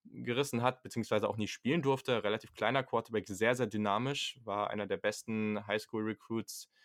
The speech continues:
in seinem Jahrgang, hat da in Las Vegas gespielt und ist da wirklich völlig ausgerastet, ist einfach so ein, einer dieser überdynamischen, ich sag mal so,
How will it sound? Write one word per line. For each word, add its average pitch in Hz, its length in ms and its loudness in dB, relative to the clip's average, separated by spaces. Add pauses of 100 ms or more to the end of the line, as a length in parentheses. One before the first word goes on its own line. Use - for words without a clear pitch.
(260)
in 110 220 -2
seinem 104 260 2
Jahrgang, 104 560 2
hat 95 160 -8
da 98 80 2
in 98 120 -2
Las 101 180 -2
Vegas 107 320 0
gespielt - 420 -4
und 101 120 -4
ist - 120 -10
da 98 80 -4
wirklich 98 200 -10
völlig 120 280 0
ausgerastet, 107 640 -2
ist - 160 -8
einfach 98 220 -6
so 104 120 -4
ein, 104 120 -4 (260)
einer 143 160 4
dieser 117 320 0
überdynamischen, 113 800 2 (160)
ich - 140 -8
sag 147 100 4
mal 131 140 0
so, 127 280 0